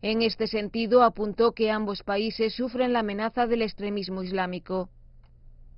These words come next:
Por su parte, el líder pakistaní dijo que su país admira los éxitos de China en materia de desarrollo y espera aprender de los logros alcanzados en reducción de la pobreza y lucha contra la corrupción.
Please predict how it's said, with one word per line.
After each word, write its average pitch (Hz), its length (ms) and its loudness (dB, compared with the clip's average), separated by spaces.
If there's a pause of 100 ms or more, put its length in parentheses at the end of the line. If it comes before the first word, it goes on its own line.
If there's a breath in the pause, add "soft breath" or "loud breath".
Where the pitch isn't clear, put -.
Por 220 180 2
su 233 180 4
parte, 247 480 8
el 226 80 4
líder 233 300 2
pakistaní 226 680 -2
dijo 233 300 -2
que 233 100 0
su 240 160 -2
país 220 380 -2
admira 233 420 0
los 226 240 0
éxitos 214 480 -6
de 196 140 -6
China 240 360 -2
en 240 120 -2
materia 202 440 -2
de 180 120 -6
desarrollo 208 800 0 (300 loud breath)
y 220 140 0
espera 220 360 0
aprender 214 480 -2
de 226 100 0
los 202 200 -4
logros 220 360 0
alcanzados 214 720 -2
en 226 120 -2
reducción 220 560 -2
de 202 80 -2
la 185 120 0
pobreza 220 640 0
y 220 80 0
lucha 220 320 -4
contra 190 340 -4
la 190 80 -2
corrupción. 196 800 -4